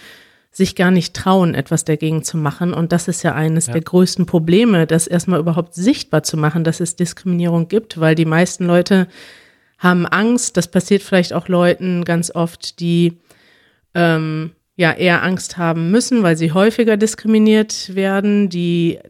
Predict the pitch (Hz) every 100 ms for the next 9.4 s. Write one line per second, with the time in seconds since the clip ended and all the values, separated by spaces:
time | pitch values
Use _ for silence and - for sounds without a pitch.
0 | _ - 185 - 190 190 202 220 214 170
1 | 165 175 226 - - - 170 156 175 170
2 | 185 160 180 190 202 196 185 185 - -
3 | 156 180 180 170 - 175 165 165 - _
4 | _ _ _ _ 190 - 196 - 165 180
5 | 190 175 175 - - - 180 - 170 160
6 | 190 - - 220 - 160 160 160 - -
7 | - 170 170 180 165 165 - 180 165 156
8 | 175 175 - - _ _ - 180 170 -
9 | 165 185 185 185